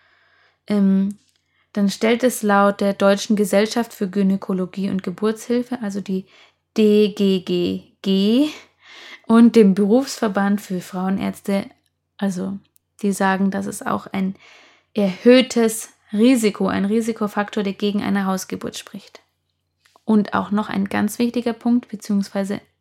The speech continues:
ein paar wichtige Punkte ist, wenn du eine Plazenta previa, das ist die Plazenta, die teilweise oder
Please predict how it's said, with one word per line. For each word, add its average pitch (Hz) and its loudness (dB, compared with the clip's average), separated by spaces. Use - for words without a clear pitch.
ein 196 -2
paar 214 0
wichtige 226 -4
Punkte 220 0
ist, - -8
wenn 208 4
du 202 2
eine 196 2
Plazenta 208 0
previa, 202 0
das 220 -8
ist - -6
die 214 -2
Plazenta, 233 2
die 208 0
teilweise 226 4
oder 196 -2